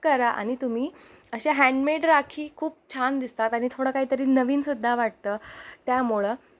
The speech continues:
लवकरात लवकर तुमची ऑर्डर बुक करा राखीसाठी सुद्धा. का, म्हणजे तुम्हाला तोपर्यंत पोचता येतं, रक्षाबंधनपर्यंत तुमच्यापर्यंत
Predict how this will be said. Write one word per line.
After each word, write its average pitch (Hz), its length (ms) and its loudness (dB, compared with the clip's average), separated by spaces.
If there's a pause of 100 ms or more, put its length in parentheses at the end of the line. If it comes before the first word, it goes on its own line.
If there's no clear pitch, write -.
(240)
लवकरात 285 500 2
लवकर 269 240 2
तुमची 262 340 -4
ऑर्डर 208 340 0
बुक 240 280 -6
करा 320 240 4
राखीसाठी 254 500 0
सुद्धा. 208 360 -8 (420)
का, 294 160 4
म्हणजे 226 420 0
तुम्हाला 233 360 -2 (140)
तोपर्यंत 262 520 2
पोचता 226 560 0
येतं, 202 260 -2
रक्षाबंधनपर्यंत 196 920 -6
तुमच्यापर्यंत 208 600 -2